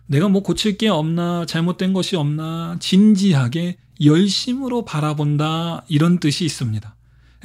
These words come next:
거울에 비친 자신의 모습을 본다라는 것은 그냥 한번 후익 보고 나가는 것이 아니라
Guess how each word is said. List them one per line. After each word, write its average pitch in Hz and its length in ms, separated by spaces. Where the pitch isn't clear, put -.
거울에 208 560
비친 175 340
자신의 156 400
모습을 139 420
본다라는 139 640
것은 185 300
그냥 214 240
한번 196 260
후익 - 380
보고 180 200
나가는 143 420
것이 139 240
아니라 120 380